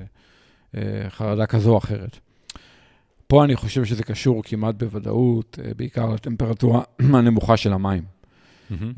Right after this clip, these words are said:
Speaker 1: אה, שזה מה שקרה לי באליפות העולם באקסטרה. אה, עובדתית, אתה יודע, אני נגיד סתם, כמה ש-, איזה שבועיים אחרי זה, השתתפתי באיזה מסחה פה בארץ, והמים היו נעימים,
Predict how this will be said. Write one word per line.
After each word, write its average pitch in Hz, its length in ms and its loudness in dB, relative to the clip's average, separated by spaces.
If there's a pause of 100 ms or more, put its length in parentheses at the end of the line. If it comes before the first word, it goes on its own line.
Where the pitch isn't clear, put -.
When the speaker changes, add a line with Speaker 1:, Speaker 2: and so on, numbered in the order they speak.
Speaker 1:
אה, 101 460 2 (360)
שזה 107 300 2
מה 117 120 2
שקרה 107 300 0
לי 107 120 2
באליפות 98 360 -2
העולם 98 280 2
באקסטרה. 98 480 -8 (760)
אה, 101 60 -2 (540)
עובדתית, 107 720 2
אתה - 120 -4
יודע, 110 180 0
אני 104 160 -2
נגיד 101 240 -6
סתם, 101 340 -8
כמה 101 200 -6
ש-, - 180 -14
איזה 98 160 -12
שבועיים 98 340 -8
אחרי 113 200 -4
זה, 101 120 -4
השתתפתי 107 500 -8
באיזה 98 280 -6
מסחה 98 340 -6
פה 101 160 -6
בארץ, 110 440 -4
והמים 101 340 -6
היו 98 180 -6
נעימים, 104 480 -4